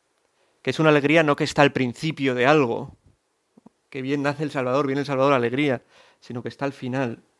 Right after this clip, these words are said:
después del sufrimiento, después de la cruz, después de la entrega. Habla de esa alegría y la compara con la enfermedad, por ejemplo, cuando uno está enfermo, pero enfermo de verdad, ¿no?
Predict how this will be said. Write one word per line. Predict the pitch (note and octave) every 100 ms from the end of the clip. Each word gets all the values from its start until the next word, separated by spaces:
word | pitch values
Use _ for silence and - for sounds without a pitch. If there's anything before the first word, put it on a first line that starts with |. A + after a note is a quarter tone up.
| _ _ _ _ _
después | - - C3
del | C3+
sufrimiento, | B2+ B2 B2 C#3 D3 C#3
después | A#2 - B2
de | B2+
la | A#2+
cruz, | C#3+ C3
después | A#2 C3
de | A#2+
la | A#2+
entrega. | A2+ C3 C3 B2 - _ _ _ _ _ _ _ _ _ _ -
Habla | C3+ C#3+
de | D3
esa | D3
alegría | D#3 D3+ D3 D#3 D#3 D#3 _ _ _ _ _
y | -
la | C3+
compara | C3 B2+ C#3 D#3 D3+
con | C#3+ C3 A#2+ A#2+
la | B2+
enfermedad, | B2 - B2+ A#2+ D3 C#3
por | C3
ejemplo, | B2 B2+ A#2+
cuando | B2
uno | C#3+
está | E3 D#3+
enfermo, | C3 C#3+ D3+
pero | C#3+ A#2
enfermo | A2 B2 C#3
de | A#2
verdad, | A2 A2+ A2+ -
¿no? | -